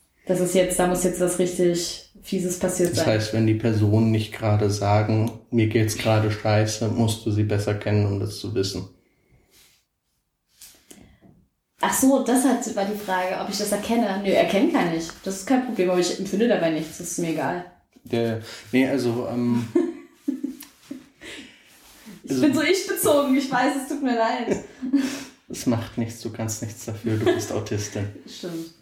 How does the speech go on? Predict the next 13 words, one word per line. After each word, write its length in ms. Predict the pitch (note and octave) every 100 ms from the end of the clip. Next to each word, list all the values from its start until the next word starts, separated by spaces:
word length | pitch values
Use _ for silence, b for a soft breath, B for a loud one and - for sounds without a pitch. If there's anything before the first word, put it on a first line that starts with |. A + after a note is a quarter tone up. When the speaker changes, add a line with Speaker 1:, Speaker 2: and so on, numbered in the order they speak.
| _ _ B B B A2+
Speaker 2:
Also 140 | C3
ich 160 | - E3+
habe 100 | D#3+
tatsächlich 460 | D3+ D3+ D#3+ D#3
ein 140 | C#3+ C3+
bisschen 280 | C#3 C#3 B2+
mehr 140 | A#2+
Probleme 540 | - - B2 A#2 C3+ B2+
mit 180 | A#2
dem 160 | B2 A2+
Erkennen. 680 | G#2+ G#2+ - A#2 D3 F3+ -
Also, 460 | B2+ B2 A#2+ A#2+ -
ähm, 440 | A2 A2 A2 A2